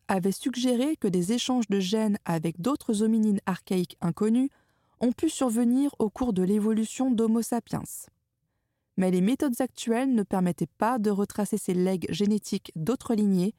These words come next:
car elles reposent uniquement sur des comparaisons avec les génomes séquencés de quelques néandertaliens et dénisoviens d'Eurasie. Une généalogie du génome.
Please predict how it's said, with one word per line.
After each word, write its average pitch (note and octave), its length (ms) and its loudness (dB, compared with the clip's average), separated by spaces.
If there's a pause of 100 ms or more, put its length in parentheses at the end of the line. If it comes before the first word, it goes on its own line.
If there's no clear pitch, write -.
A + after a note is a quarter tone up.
(580)
car A#3+ 160 0
elles C4 120 4
reposent B3+ 440 0
uniquement C#4+ 560 2
sur G#3+ 160 0
des F#3 80 2
comparaisons A#3 800 0
avec F3+ 320 0
les G3 60 0
génomes G3 340 2
séquencés - 680 -2 (360)
de G3 100 2
quelques G3+ 280 -2
néandertaliens G3+ 880 0 (280)
et E3 120 2
dénisoviens G#3+ 680 2
d'Eurasie. A3+ 520 -2 (880)
Une F3+ 180 4
généalogie A#3 760 2
du B3+ 120 2
génome. G#3 440 0